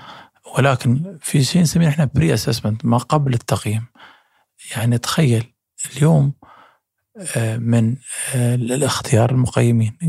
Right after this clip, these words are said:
قبل اختيار المقيمين أيضًا اليوم نحن مثل ما قلت لك إن نحن اليوم نطور ونحدث على معايير وفئات ومتطلبات الجائزة.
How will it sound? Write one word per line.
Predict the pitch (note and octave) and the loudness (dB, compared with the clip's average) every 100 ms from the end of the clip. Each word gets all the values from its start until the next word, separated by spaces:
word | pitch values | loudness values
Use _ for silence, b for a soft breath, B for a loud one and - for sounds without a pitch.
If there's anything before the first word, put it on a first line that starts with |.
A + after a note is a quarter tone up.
| B2+ | 2
قبل | F3 D3+ | 2 2
اختيار | G#2 - C#3 B2+ | -2 -4 -2 0
المقيمين | A#2 - B2+ C3+ - | 0 0 0 0 0
أيضًا | C3+ A#2+ | 0 2
اليوم | B2+ C3+ B2 | 2 2 0
نحن | A2+ B2 B2 B B - | 0 -2 -2 B B -12
مثل | - | -4
ما | B2+ | 0
قلت | B2+ B2 | 0 -2
لك | B2 A#2 | -4 0
إن | A#2+ | 0
نحن | A#2+ - | 0 0
اليوم | A2 B2 C3 A#2+ B B B C#3+ | 0 2 0 -4 B B B -2
نطور | A#2+ - D3 F#3 F#3 G3+ | 0 2 2 2 2 2
ونحدث | D#3+ B2 - - D3+ D3+ E3+ - | 2 0 -2 -2 0 2 0 0
على | - B2+ D3+ E3+ - B B _ | -2 0 0 -2 -6 B B _
معايير | A2 G#2 G#2 A#2 D3+ F3 E3+ _ B B _ | 0 2 2 4 2 0 -2 _ B B _
وفئات | - - C3 C#3 D#3+ E3+ - | -10 -2 2 4 2 0 -2
ومتطلبات | C3 B2 - B2 A#2+ B2 C3 - | -2 -2 -2 0 2 2 0 0
الجائزة. | A#2 - - A#2 | -2 -2 -4 -6